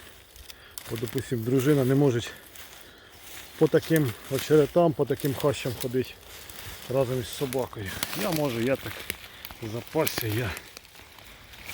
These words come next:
в сапогах. Так, дружина побачила гриб куряче м'ясо. Хто не в курсі, гриб куряче м'ясо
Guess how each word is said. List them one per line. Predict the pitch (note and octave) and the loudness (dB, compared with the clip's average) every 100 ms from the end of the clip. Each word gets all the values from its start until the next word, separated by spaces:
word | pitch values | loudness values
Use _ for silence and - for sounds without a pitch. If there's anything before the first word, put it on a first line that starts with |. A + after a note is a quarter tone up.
| - - - - - - - - - - - - - - - - - - | -8 -8 -8 -10 -8 -8 -8 -12 -16 -16 -14 -14 -14 -16 -16 -14 -12 -4
в | |
сапогах. | - - A#2 G2 C3 - - - - - - - - - - _ - - - - - - - - - - | 0 2 0 0 -2 -2 -16 -20 -20 -20 -20 -20 -20 -20 -20 _ -20 -16 -14 -10 -10 -10 -14 -20 -20 -10
Так, | C3+ A#2+ F#2 G2+ | -6 -4 -6 -4
дружина | C3+ B2 E3 D3+ | -2 0 0 0
побачила | C#3 B2+ D#3 - C3 | -2 0 0 0 -2
гриб | A#2 C3+ C#3 - | 0 0 -4 -4
куряче | C#3 C3+ - | -2 -2 -2
м'ясо. | C3+ D3+ - A2 | -4 -2 -4 -6
Хто | - D3 | 0 2
не | C#3+ | 2
в | |
курсі, | - F3 E3+ - A#2 - - - - | 0 2 2 2 -2 -2 -12 -20 -12
гриб | A2 G#2+ D3+ - | -4 0 0 0
куряче | D#3 D3 - C#3 | 2 2 2 2
м'ясо | D3+ D#3+ D3+ - G2 | 4 4 2 0 -4